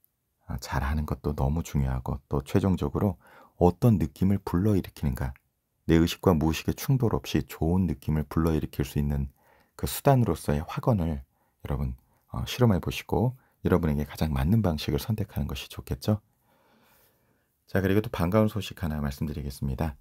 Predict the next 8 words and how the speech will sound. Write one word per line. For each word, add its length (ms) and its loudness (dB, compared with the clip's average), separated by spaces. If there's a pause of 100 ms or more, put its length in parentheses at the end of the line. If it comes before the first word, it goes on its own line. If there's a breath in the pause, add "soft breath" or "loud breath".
(260)
여러분, 320 -4 (600)
음, 320 -10 (560)
뭐 140 6
어포메이션 720 4
궁금하신 520 0
분들은 380 -2
제가 240 -2
링크에다가 760 -2